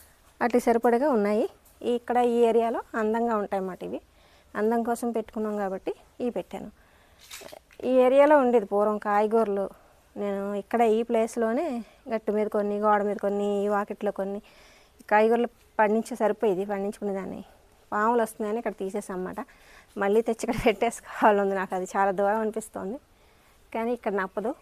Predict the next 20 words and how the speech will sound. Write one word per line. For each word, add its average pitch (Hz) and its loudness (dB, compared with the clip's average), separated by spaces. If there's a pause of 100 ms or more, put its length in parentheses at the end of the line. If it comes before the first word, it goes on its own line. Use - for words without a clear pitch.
(100)
మాకు 196 -8
బట్టలు 196 -2
ఆరేసుకోవడానికి 220 0
దండాలు 208 2
ఇక్కడే, 220 -6 (560)
అలాగే 202 -4
ఏమైనా 214 0
ఎండబెట్టుకోవడానికి 202 -2
వాటికి 190 -8 (160)
ఆకులు 190 -2
ఉండాలి 196 -4
కదా, 196 -6 (760)
దానికి 220 -2 (140)
ఇక్కడ 240 0
పెడితే 233 2
ఏముందంటే 240 -2 (280)
పాములు 214 -4
ఎక్కువ 196 -8
వస్తాయి - -12
అన్నమాట. 180 -14